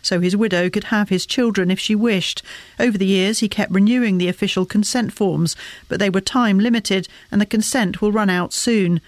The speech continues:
And Beth, who's twenty-eight years old, says she's not yet ready to have children.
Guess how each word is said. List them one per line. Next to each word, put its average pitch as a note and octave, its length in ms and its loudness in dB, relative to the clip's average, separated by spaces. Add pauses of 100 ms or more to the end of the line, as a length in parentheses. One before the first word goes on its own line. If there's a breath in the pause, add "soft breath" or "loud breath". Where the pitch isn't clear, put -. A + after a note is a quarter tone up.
(300 loud breath)
And E3 140 -2
Beth, F#3 300 -2
who's F3+ 240 -2
twenty-eight F#3+ 480 0
years F3+ 200 0
old, G3 340 0 (220 loud breath)
says G#3+ 200 -2
she's A#3 120 0
not B3 160 2
yet A#3 160 0
ready F#3 320 0
to G3+ 120 0
have G3 200 0
children. F#3 580 0